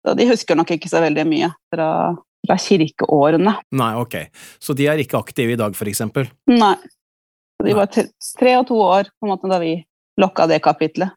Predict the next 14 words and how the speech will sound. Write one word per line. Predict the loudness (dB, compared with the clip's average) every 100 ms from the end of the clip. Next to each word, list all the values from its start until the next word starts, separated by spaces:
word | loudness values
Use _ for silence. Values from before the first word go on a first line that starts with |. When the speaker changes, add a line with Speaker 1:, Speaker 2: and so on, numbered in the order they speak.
| -4
Speaker 1:
Mm. | -4
Speaker 2:
Akkurat. | -6 -8 -10 -12 -20 -20 -16 -16 -12 -6
Du | -2
sier | 0 0
jo | 0
da | 0 -2
at, | -2 -2
eh, | 0 0 -2
de, | -2 0 0 0 -2 -2
dine | 0
foreldre | 0 0 0
ble | 0 0
jo |
skilt, | 0 0 -2 _ -10 -10